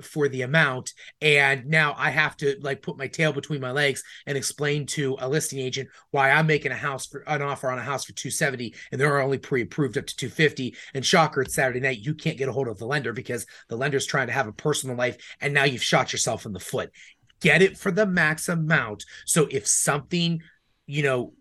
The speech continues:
rapidly comes up on the weekend and you can't get a hold of the lender, you still have your pre-approval for the max amount so that you're good to go and you're covered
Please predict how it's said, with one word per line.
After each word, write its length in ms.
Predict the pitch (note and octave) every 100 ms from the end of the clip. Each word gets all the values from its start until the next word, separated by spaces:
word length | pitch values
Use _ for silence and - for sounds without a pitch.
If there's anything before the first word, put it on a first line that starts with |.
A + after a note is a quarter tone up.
| _
rapidly 640 | C3+ A#2+ D3+ D3 - D3 E3
comes 280 | - D3 D#3+
up 160 | D#3+
on 140 | D3 C3+
the 80 |
weekend 580 | B2+ F3+ E3+ D3 C3+ C3+ - - -
and 220 | F#2+ F#2
you 140 | C#3 E3
can't 320 | - E3+ -
get 160 | D#3+
a 40 | D3
hold 260 | D#3 D3+
of 40 | B2
the 120 | B2+
lender, 440 | D3 D3 B2 A#2 - - -
you 80 |
still 240 | A#2 - D3
have 180 | D3+ C3+
your 80 |
pre-approval 640 | - - C#3 C3 D#3 C#3 A#2
for 120 | -
the 100 | A2+
max 380 | A2+ B2+ A#2 -
amount 320 | B2 B2+ A#2+ - -
so 160 | - -
that 200 | B2+ -
you're 80 | A2+
good 260 | - C#3 C#3+
to 80 |
go 340 | B2+ C3 A#2+ -
and 140 | A2+ G#2+
you're 140 | G#2
covered 580 | - - A3 D3 C3+